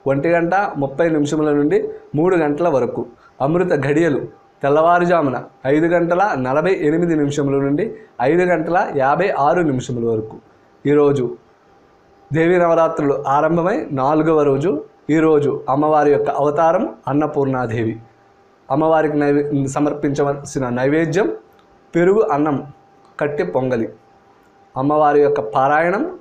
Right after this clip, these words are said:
అన్నపూర్ణ అష్టకం పారాయణం చేసినట్లయితే అన్నపూర్ణాదేవి యొక్క అనుగ్రహంతో మీ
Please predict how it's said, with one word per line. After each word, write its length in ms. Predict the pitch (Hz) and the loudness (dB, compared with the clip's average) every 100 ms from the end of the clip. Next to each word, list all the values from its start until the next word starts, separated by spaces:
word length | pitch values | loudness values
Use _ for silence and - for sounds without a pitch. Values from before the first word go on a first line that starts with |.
| - | -4
అన్నపూర్ణ 500 | 139 160 165 165 165 | -2 -2 -2 -2 0
అష్టకం 580 | 147 139 143 - 131 113 - _ _ _ _ _ _ _ _ | 0 -2 -4 -8 -8 -12 -16 _ _ _ _ _ _ _ _
పారాయణం 480 | 135 151 156 156 139 143 | 2 2 2 0 0 0
చేసినట్లయితే 840 | 139 143 131 139 135 - 302 - - _ - - _ - - | 0 -2 0 0 0 -2 -6 -8 -20 _ -20 -20 _ -10 -4
అన్నపూర్ణాదేవి 840 | 151 170 175 175 175 170 170 165 | -2 -2 0 0 0 0 0 2
యొక్క 200 | 165 160 | 0 0
అనుగ్రహంతో 960 | - 131 147 156 170 185 175 156 117 - - _ _ _ 156 | -4 -2 -2 0 0 -2 -2 -2 -4 -6 -18 _ _ _ -2
మీ 340 | 156 143 139 | 0 0 -2